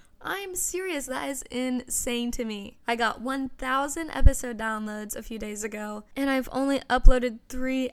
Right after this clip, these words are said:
episodes. This will be my fourth. That is amazing. I am so proud. I am so excited. I'm just, I'm about to cry right now, you guys, because I love you so much. I'm serious. And, you know,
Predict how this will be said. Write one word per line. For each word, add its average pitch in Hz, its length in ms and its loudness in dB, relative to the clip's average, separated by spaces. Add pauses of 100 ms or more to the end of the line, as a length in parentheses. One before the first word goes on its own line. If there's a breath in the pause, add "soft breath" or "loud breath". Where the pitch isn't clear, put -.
episodes. - 540 -4
This 254 180 0
will 269 80 -2
be 254 80 -4
my 233 160 -4
fourth. 214 400 -8
That 269 280 -6
is 254 280 -4
amazing. 247 840 -2
I 233 120 -2
am 233 120 0
so 269 320 -2
proud. 233 520 8 (480 loud breath)
I 233 60 -2
am 233 160 0
so 277 720 -2
excited. 226 720 -6 (840 soft breath)
I'm 240 200 -2
just, - 460 -4 (260)
I'm 247 100 0
about 349 160 0
to 415 80 0
cry 254 380 2
right 226 160 -4
now, 214 140 -8
you 214 160 -6
guys, 214 280 -6
because 240 200 -2
I 233 120 -4
love 233 200 -2
you 247 80 -2
so 226 280 0
much. 220 300 -4
I'm 226 140 -4
serious. 220 760 -4 (460)
And, 269 120 -6
you 269 80 -4
know, 254 380 -4